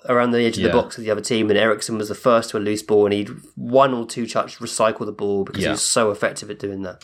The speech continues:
Speaker 2: Really high usage, whereas Kulusevski is get the ball, drive, try to create something immediately.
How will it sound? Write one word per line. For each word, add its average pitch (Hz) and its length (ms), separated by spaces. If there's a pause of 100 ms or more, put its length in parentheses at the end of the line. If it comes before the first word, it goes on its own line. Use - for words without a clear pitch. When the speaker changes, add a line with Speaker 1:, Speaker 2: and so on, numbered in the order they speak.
Speaker 2:
Really 101 360
high 95 240
usage, 87 560
whereas 90 360
Kulusevski 92 1080
is 85 520
get 101 140
the 87 80
ball, 90 220
drive, 85 440
try - 160
to 82 80
create 85 320
something 87 240
immediately. 82 640